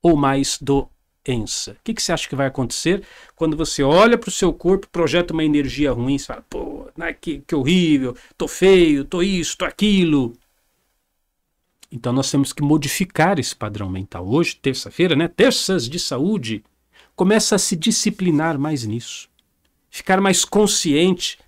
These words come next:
dessa verdade, mais atenção. E a partir de, imediatamente, a partir de já, começar a tratar o seu corpo com mais amor,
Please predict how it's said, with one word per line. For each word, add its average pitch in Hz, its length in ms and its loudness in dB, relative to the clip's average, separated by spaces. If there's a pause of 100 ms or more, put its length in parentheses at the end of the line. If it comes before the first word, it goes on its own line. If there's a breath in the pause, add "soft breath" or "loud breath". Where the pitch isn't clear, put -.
(120)
dessa 139 300 -2
verdade, 104 560 -6
mais 170 220 2
atenção. 175 640 0 (1000)
E 175 80 2
a 175 80 2
partir 180 520 2
de, 233 200 -4 (480)
imediatamente, 185 840 4
a 135 60 -4
partir 165 400 0
de 143 180 -2
já, 147 360 2 (540)
começar 165 440 0
a 151 80 2
tratar 147 340 -2
o 151 60 -2
seu 160 200 -6
corpo 143 460 -6 (640)
com 330 100 -8
mais 247 220 0
amor, 233 340 0